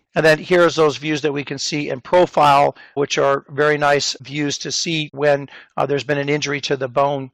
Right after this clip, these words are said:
And then, of course, in two thousand and seventeen, the gold standard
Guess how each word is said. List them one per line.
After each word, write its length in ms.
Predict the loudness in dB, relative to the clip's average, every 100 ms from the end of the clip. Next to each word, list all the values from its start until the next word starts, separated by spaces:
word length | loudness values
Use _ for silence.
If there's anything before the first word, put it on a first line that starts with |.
| _
And 100 | 2
then, 100 | 2
of 100 | 2
course, 380 | 2 2 2 -2 -12 _ _ _
in 220 | 2 2
two 200 | -2 -6
thousand 420 | 2 6 6 6 0
and 100 | 2
seventeen, 760 | 4 4 2 0 0 0 -4 _
the 160 | 0 0
gold 360 | 4 2 2
standard 640 | 0 2 4 4 2 -2